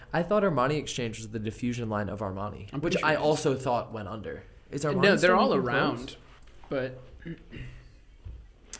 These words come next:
Speaker 1: Um, there's, is this the same? I'm gonna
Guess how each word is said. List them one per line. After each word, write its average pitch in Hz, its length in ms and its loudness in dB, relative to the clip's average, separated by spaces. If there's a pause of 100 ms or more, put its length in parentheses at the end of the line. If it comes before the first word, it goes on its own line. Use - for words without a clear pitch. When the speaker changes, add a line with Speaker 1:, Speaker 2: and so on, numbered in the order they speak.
(460)
Speaker 1:
Um, 110 800 -6 (480)
there's, 113 260 -14 (800)
is 127 160 0
this 151 180 -2
the 190 100 -6
same? - 240 -6 (300)
I'm 127 80 -6
gonna 117 200 0